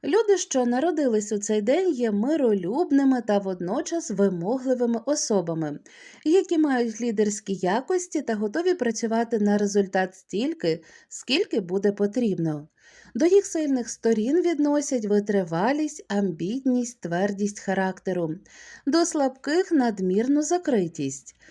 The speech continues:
Іменинникам цієї дати в житті варто стерегтись необдуманих вчинків.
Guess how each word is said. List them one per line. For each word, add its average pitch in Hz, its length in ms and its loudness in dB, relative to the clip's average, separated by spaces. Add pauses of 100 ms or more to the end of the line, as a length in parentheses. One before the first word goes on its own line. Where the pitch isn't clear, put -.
(260)
Іменинникам 269 680 6
цієї 254 400 -2
дати 320 360 0
в 247 60 -6
житті 240 300 -4
варто 226 380 -2
стерегтись 226 760 -2
необдуманих 202 840 2
вчинків. 180 680 -4